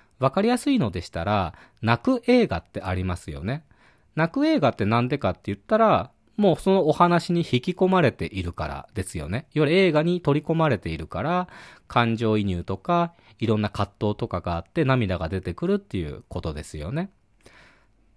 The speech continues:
っていうことが、まあ、いい映画には、まあ、いい映画というか、評価されやすい映画にはそういった傾向にあるんですけども、特に洋画に関しましてはそういう傾向が強いんですけども、今回の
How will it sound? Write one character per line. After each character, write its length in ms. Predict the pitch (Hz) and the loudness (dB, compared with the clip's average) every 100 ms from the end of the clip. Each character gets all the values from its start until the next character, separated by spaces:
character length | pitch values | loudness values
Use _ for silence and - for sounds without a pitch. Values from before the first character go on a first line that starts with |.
| _ | _
っ 40 | _ | _
て 100 | 240 | -4
い 20 | |
う 40 | |
こ 100 | 240 | -2
と 120 | 240 226 | -2 2
が、 140 | 127 | 2
ま 320 | 120 101 76 | 2 -2 -4
あ、 20 | - _ | -12 _
い 240 | 208 202 | -2 2
い 60 | 139 | 4
映 160 | 135 98 | 2 2
画 140 | 82 | -2
に 120 | 76 | -6
は、 220 | 76 71 - _ | -8 -8 -12 _
ま 140 | 139 | 0
あ、 20 | |
い 140 | 139 220 | 2 4
い 40 | |
映 80 | 180 | 4
画 140 | 143 | 2
と 80 | - | 0
い 100 | 123 | 0
う 60 | 113 | 0
か、 100 | 117 | -2
評 260 | - 233 | 4 4
価 120 | 196 156 | 4 2
さ 180 | - | 2
れ 160 | 147 160 | 2 4
や 140 | 156 | 2
す 160 | 151 254 | 2 -2
い 100 | 202 | 0
映 200 | 147 147 | 2 2
画 100 | 147 | 0
に 140 | 156 165 | 0 0
は 120 | 139 | 0
そ 120 | - | -2
う 40 | |
い 40 | 131 | -4
っ 20 | |
た 120 | - | -4
傾 280 | 131 139 131 | -4 -2 -4
向 220 | 127 131 | -2 -2
に 120 | 131 - | -2 0
あ 120 | 160 | 2
る 120 | 143 | 2
ん 100 | 98 | 0
で 100 | 80 | -4
す 120 | 80 - | -8 -8
け 120 | 78 | -8
ど 100 | 82 | -6
も、 340 | 135 180 90 - | -2 -2 -4 -4
特 180 | 190 120 | -2 -2
に 120 | 87 | 4
洋 220 | 143 180 | 6 6
画 300 | 180 175 165 - | 4 0 -2 -4
に 140 | 165 | -4
関 200 | - 170 | 0 -2
し 120 | 165 | 0
ま 100 | 170 | -4
し 60 | 165 | -2
て 80 | - | -4
は 60 | |
そ 160 | 85 113 | -4 -2
う 20 | |
い 60 | 107 | -4
う 20 | |
傾 180 | 104 110 | -4 -6
向 120 | 107 | -4
が 120 | 104 104 - | -6 -6 -8
強 240 | 131 139 | -4 -2
い 60 | 95 | -2
ん 60 | |
で 120 | 80 | -6
す 100 | - | -10
け 100 | - | -12
ど 120 | 80 87 | -10 -8
も、 340 | 165 151 71 - - - - _ _ _ | -6 -6 -8 -14 -20 -20 -20 _ _ _
今 220 | 254 254 | 0 2
回 220 | - 110 | 2 0
の 160 | 85 | 0